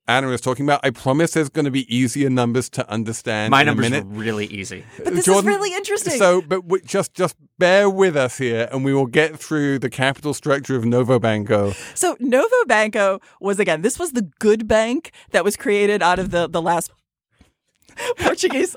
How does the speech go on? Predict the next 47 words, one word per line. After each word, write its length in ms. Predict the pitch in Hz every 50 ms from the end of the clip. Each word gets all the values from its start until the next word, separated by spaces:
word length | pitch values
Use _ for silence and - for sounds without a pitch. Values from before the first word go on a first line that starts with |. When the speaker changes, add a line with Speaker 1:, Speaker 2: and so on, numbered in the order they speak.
| - -
Speaker 3:
I'm, 120 | 262 269 -
I'm 100 | - - -
Speaker 2:
Anna 160 | 180 196 180
Speaker 3:
really 120 | - 269 -
Speaker 2:
just 160 | - - 127
Speaker 3:
excited 100 | - -
Speaker 2:
whacked 280 | 143 120 120 - -
her 80 | - - 113
Speaker 3:
about 60 | 107
Speaker 2:
mic. 100 | 107 104
Speaker 1:
Anna 200 | - 185 208 233
is 220 | 247 247 233 202 -
so 320 | - - - 185 151 147
excited 520 | 151 160 131 - - 156 147 147 160 156 143
about 300 | 135 131 127 120 123 147
Speaker 2:
Novo 380 | 147 160 165 170 165 202 180
Banco. 260 | 143 151 139 170 180
Speaker 1:
Novo 120 | 151 127 -
Banco's 260 | 165 156 160 170 160 151
Speaker 2:
She's 80 | 147
actually 320 | 151 147 156 139 147 185 165
Speaker 1:
capital 100 | 151 147
structure. 280 | 131 - - 139 123 135
Speaker 2:
destroying 380 | 160 151 151 156 147 127 165
the 100 | 147 156
studio. 600 | 156 - - 151 143 135 135 120 123 117 123 - -
<laughs> 60 | - 254 - - - 277 - - 233 - - - - - - 605 - - -
Speaker 3:
So, 560 | - 415 - - - 269 269 262 254 247 240 - - 480 466
so 180 | - - 311 247 -
basically, 440 | - 277 320 349 - 349 269 185 170
okay. 140 | 170 170 - - _ - - - - -
So 160 | - - 262
as 160 | 240 269 254
part 260 | - - - 311 349
of 80 | 370 392
this 160 | 277 349 - -
deal, 380 | 185 - 196 185 175 156 151
what's 140 | 156 175 -
going 160 | - 214 202
to 60 | 190
happen 340 | 202 - 214 208 208 - -
is 160 | - 180 -
essentially 400 | - - - 262 277 - 220 185
Lone 320 | - 165 175 190 214 233 269
Star 220 | - - 262 233
is 100 | 220 220
saying 280 | - - 160 151 147